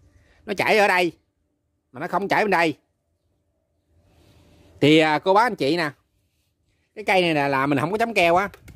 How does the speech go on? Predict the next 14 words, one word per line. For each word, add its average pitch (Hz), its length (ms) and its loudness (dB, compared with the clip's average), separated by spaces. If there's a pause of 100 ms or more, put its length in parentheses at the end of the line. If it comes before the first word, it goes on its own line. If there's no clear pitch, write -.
(120)
Cái 214 100 -6
cây 185 200 0
này 147 200 0
là 131 320 -2
để, 139 300 -2
à, 170 140 -2
chỉnh 147 380 -8
cái, 220 160 0
à, 190 180 -2
thác 220 140 -8
nước 226 100 -4
phong 190 120 -2
thủy 135 180 -2
nè. 165 160 -4